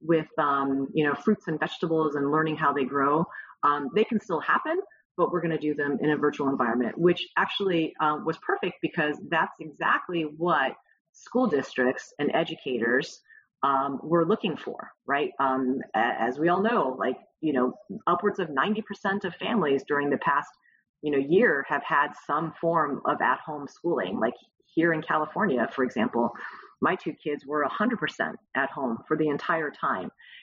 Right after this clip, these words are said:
And so, you know, teachers were really yearning for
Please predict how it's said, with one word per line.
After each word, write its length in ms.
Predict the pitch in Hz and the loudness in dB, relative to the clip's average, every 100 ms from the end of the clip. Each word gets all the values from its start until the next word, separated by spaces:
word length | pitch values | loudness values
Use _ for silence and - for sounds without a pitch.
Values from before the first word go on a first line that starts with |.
| - 175 | -8 0
And 180 | 185 | 0
so, 480 | - 202 180 170 160 - _ - | 2 2 4 4 2 -4 _ -10
you 80 | 175 | -2
know, 160 | 160 - - - | -2 -2 -8 -2
teachers 380 | 254 247 196 | 0 4 4
were 180 | 170 160 | 4 2
really 600 | 160 160 160 147 147 147 | 2 4 4 2 -2 -8
yearning 480 | - 160 196 196 185 - | -2 2 4 4 2 2
for 440 | 151 135 123 123 | 2 4 4 2